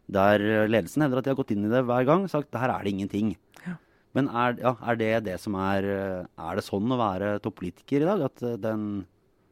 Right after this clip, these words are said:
Speaker 1: ja, det vil være noen som slenger inn en, eh,
Speaker 2: En varsling
Speaker 1: en
Speaker 2: i ny og
Speaker 1: klage
Speaker 2: ne,
Speaker 1: i ny
Speaker 2: ja.
Speaker 1: og ne?
Speaker 2: Litt sånn som anmeldelser, liksom. Du
Speaker 1: Ja.
Speaker 2: kan jo anmelde folk så mye du vil,
Speaker 1: Ja,
Speaker 2: uten
Speaker 1: og
Speaker 2: at det betyr at de har gjort noe galt.
Speaker 1: Mhm.
Speaker 2: Eh, men, men det vi så i den, eh, i T V to-saken, da, uten sammenligning for øvrig, det var jo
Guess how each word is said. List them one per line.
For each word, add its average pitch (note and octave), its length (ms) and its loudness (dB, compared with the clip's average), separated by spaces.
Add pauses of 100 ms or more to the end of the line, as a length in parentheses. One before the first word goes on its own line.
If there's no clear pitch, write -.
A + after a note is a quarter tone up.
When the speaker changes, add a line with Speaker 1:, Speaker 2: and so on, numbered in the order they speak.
Speaker 1:
ja, - 120 -4 (100)
det A#2+ 100 -6
vil A2 160 2
være A2 160 2
noen G2+ 220 -2
som G#2 340 -2 (240)
slenger G2 320 -2
inn G#2 220 2
en, B2 240 0
eh, A2+ 420 -4 (100)
Speaker 2:
En E3+ 100 -8
varsling E3 260 0
Speaker 1:
en F#3+ 100 2
Speaker 2:
i - 20 2
ny - 60 6
og A#2 200 6
Speaker 1:
klage - 60 2
Speaker 2:
ne, G3+ 300 2
Speaker 1:
i C#3 60 0
ny - 20 2
Speaker 2:
ja. C#3 120 4
Speaker 1:
og C#3 60 2
ne? D#3+ 220 2 (220)
Speaker 2:
Litt G#3+ 120 -2
sånn G#3+ 140 0
som F3 160 0
anmeldelser, D3+ 560 0
liksom. D3+ 320 -4
Du - 80 -10
Speaker 1:
Ja. C3 80 0
Speaker 2:
kan A3+ 100 6
jo D#3+ 140 4
anmelde G3 320 2
folk F#3+ 180 0
så - 120 -10
mye E3 100 -2
du E3+ 80 0
vil, D#3 220 -2 (200)
Speaker 1:
Ja, D3+ 200 2 (100)
Speaker 2:
uten E3+ 140 0
Speaker 1:
og D#3 140 6
Speaker 2:
at E3+ 120 0
det F3 140 4
betyr D#3+ 260 0
at C#3+ 80 -2
de D3+ 100 0
har C#3+ 120 4
gjort C#3+ 160 0
noe C3 120 -4
galt. G#3 280 2 (240)
Speaker 1:
Mhm. C3+ 340 -2 (160)
Speaker 2:
Eh, F3+ 480 0
men, A3 320 -2
men A#3 120 0
det C#4 120 4
vi A#3 80 2
så G#3+ 220 2
i G#3 40 4
den, G#3+ 280 0
eh, E3+ 480 -2
i - 20 0
T F#3+ 160 0
V F3+ 60 -2
to-saken, F3 580 -2
da, F#3 80 2
uten G#3+ 240 0
sammenligning E3+ 480 0
for D#3+ 140 -4
øvrig, E3+ 260 2
det E3 100 0
var G3 180 2
jo D3+ 280 2